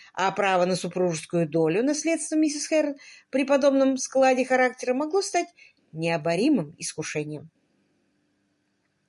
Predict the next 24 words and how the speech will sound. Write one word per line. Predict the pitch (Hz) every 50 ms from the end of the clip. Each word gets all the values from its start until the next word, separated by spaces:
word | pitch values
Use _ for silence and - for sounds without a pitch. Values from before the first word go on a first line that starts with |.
| _ _ _ _ _ _ _
«Я | - 170 202 220 226
боюсь, | 214 240 240 240 240 202 254
у | 233
вас | 240 226 -
слишком | - 277 262 269 - 247 240
разыгралось | 226 214 226 226 214 226 226 226 214 190 -
воображение», | 220 226 214 214 220 208 165 170 190 180 170 165 165 160 156 156 - _ _ _ - -
сердито | 165 156 151 156 156 151 156
сказал | - - 165 151 160 160 147
Беллингтон. | 151 160 156 151 151 147 - 147 147 156 _ _ _ _ _ _ _ _ _
«Брак | - 196 233 247 240
Мойры | 247 262 262 262 262 254 254 254 247 - _ -
оказался | - 190 214 220 202 214 214 190 - 214
в | -
точности | - 226 208 - - 208 185 - 208 185
таким, | - 190 180 - 269 285 285 - _ _ _ _ _
как | _ - 285 302 294 -
я | 233 214
и | 214 175
предсказывал. | - 202 185 170 - - 185 160 147 151 160 - - 151 - _ _ _ _ _ _ _ _ _ _ _ _ _ _ _ _
Оливер | - 311 320 294 254 226 220
тратил | 226 240 226 226 202 214 208
ее | 214 214 220 185
деньги, | 180 254 277 302 311 277 294 311 311 294 -